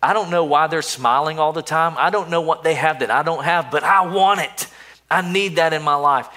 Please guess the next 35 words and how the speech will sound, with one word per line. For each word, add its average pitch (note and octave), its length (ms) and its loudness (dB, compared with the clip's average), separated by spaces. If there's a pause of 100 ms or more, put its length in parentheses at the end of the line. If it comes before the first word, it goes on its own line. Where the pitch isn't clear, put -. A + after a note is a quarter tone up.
(240)
And D3 160 -4
Paul F#3+ 280 0
says D#3 240 -2
it D3 100 -4
this D#3+ 220 -4
way C3+ 160 0
in B2 100 -10
Galatians B2+ 680 -4
chapter B2+ 340 -2
five. B2 480 0 (720)
He's - 240 -6
talking E3+ 320 -2
about, C3 420 -2
um, A2+ 260 -2 (360)
he's C#3 140 -10
talking D3+ 240 -2
about C#3 180 -2
the A#2 60 -10
fruit D#3+ 320 -6
of D#3+ 80 -4
the D#3+ 60 -4
Spirit. A2+ 460 -6 (520)
Says E3+ 320 -2
that D#3 180 0 (260)
the D#3 120 0
fruit - 720 -4
produced F#3+ 360 -2
by D3 140 2
the C3+ 80 -8
Spirit D3 440 -2 (340)
within D#3+ 480 -2
you B2+ 180 -4
is B2 220 -4
divine F3 560 0
love C#3 440 2